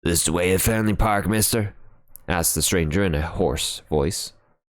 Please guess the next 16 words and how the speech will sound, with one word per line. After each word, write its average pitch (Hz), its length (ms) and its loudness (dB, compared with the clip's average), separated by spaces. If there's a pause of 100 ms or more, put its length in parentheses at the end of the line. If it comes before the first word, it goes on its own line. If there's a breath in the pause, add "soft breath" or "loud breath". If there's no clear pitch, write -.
(380)
I - 100 -4
looked 160 220 0
at 90 120 0
him. 65 260 -2 (680 loud breath)
He 170 80 2
was 175 180 2 (180 loud breath)
wearing 214 280 2
a 170 40 0
hat - 440 -2
pulled 117 320 2
down 98 400 2
over 92 200 2
his 90 220 2
eyes 73 420 0
and 95 160 2
his 101 200 0